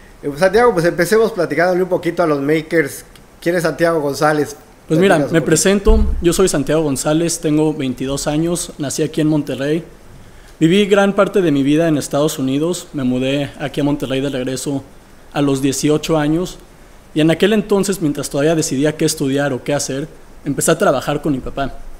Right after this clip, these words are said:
Speaker 2: Y en ese entonces él le empezaron a hacer pagos en Bitcoin.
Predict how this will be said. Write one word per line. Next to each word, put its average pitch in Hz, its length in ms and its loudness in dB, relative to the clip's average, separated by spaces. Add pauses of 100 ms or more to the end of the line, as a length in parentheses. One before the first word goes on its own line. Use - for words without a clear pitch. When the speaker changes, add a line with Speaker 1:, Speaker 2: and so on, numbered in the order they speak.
(340)
Speaker 2:
Y 139 280 2
en 139 140 0
ese 147 160 -2
entonces 160 400 -2
él 147 380 0
le 156 60 -2
empezaron 139 420 -4
a 123 60 -6
hacer 131 220 -6
pagos 139 360 -4
en 120 140 -4
Bitcoin. 143 420 -2